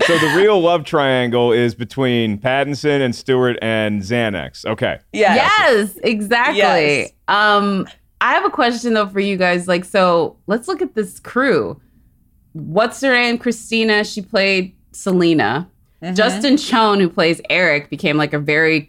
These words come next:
Speaker 3: accomplished and talented director who has a new movie coming out that he directed and starred in called, uh, Blue Bayou. He also did Gook and Miss Purple. He's, like, a really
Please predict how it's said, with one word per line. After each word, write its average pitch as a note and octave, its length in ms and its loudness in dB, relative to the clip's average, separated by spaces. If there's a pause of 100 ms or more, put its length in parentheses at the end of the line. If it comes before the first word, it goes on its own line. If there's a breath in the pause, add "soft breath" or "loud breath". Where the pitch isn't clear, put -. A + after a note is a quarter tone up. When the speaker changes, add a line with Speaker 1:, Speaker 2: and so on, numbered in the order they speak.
Speaker 3:
accomplished D3+ 560 -2
and D3+ 80 0
talented D3 400 -2
director C3 540 -2
who C3+ 60 -4
has C3+ 140 -2
a C#3 60 -4
new D3 100 2
movie C#3+ 240 -2
coming C#3 280 -2
out C3+ 220 -2
that C3 80 -4
he C#3+ 80 -2
directed C3 400 -4
and B2+ 100 -6
starred C3+ 280 -2
in B2+ 120 -4
called, A#2 340 -4
uh, A2+ 220 0
Blue C3+ 200 -6
Bayou. G#2+ 480 -2
He B2 120 -4
also A#2+ 180 -6
did A2+ 280 -10
Gook C#3+ 420 -2
and B2 320 -6
Miss B2 160 -8
Purple. C3+ 360 -6
He's, C#3+ 160 -4
like, D#3+ 120 -4
a D3 60 -2
really B2 500 -2